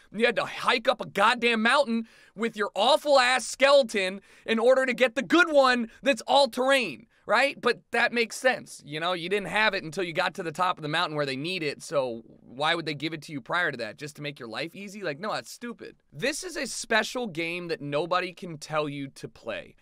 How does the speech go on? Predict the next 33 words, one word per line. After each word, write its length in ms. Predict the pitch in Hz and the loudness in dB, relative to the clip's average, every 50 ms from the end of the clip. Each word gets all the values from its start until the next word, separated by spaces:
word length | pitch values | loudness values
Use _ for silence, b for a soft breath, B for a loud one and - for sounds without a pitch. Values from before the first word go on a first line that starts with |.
| b b b b b - | b b b b b -4
I 120 | 165 170 | -4 -4
firmly 480 | 151 - - - 233 247 254 262 262 269 | -4 -8 -6 -2 -2 -2 0 -2 -4 -4
believe 340 | 220 233 233 220 220 214 185 | -4 -6 -6 -6 -6 -6 -6
that 120 | 196 165 | -8 -10
the 140 | - 170 - - | -10 -16 -8 -6
only 260 | 170 208 233 247 254 | -4 -4 -4 -4 -6
people 320 | 220 - 226 233 220 226 | -8 -8 -8 -4 -4 -4
that 100 | 208 214 | -4 -2
are 60 | 196 190 | -4 -4
going 240 | 165 185 190 180 | -2 -2 -4 -2
to 140 | 170 160 160 | -4 -6 -6
enjoy 420 | 147 143 120 110 143 151 170 196 208 | -6 -8 -10 -8 -6 -6 -4 -4 -4
this 300 | 220 233 240 220 - - B B B B | -6 -6 -8 -8 -12 -16 B B B B
and 120 | 160 156 156 - | -8 -8 -8 -4
actually 520 | - 160 185 202 196 - - 214 208 196 185 | -2 0 0 0 -2 -4 -10 -10 -8 -6 -6
enjoy 420 | 180 165 135 131 156 170 180 180 | -6 -8 -8 -6 -6 -4 -4 -4
the 100 | 165 165 | -6 -6
game 300 | 147 147 151 156 170 175 | -6 -4 -4 -4 -4 -6
as 100 | 175 147 | -6 -6
a 60 | 151 | -8
whole 400 | 123 - - 156 170 190 208 208 B B B B | -8 -6 -8 -6 -6 -4 -6 -6 B B B B
are 80 | 165 | -8
the 80 | 165 160 | -6 -4
ones 220 | 165 180 185 175 | -4 -6 -6 -4
that 80 | 165 185 | -6 -6
are 40 | 170 | -4
gonna 200 | 165 160 151 143 | -4 -6 -6 -8
decide 480 | 139 131 - - - 170 175 202 196 | -10 -12 -10 -6 -2 -2 0 -2 -2
for 100 | - 226 | -4 -6
themselves 480 | 220 220 202 - - 220 202 208 190 - | -6 -6 -6 -4 0 0 0 0 0 -4
to 80 | - | -10
play 320 | 208 - 202 220 214 214 214 | -10 -4 -4 -2 0 0 0
it, 100 | 226 | 0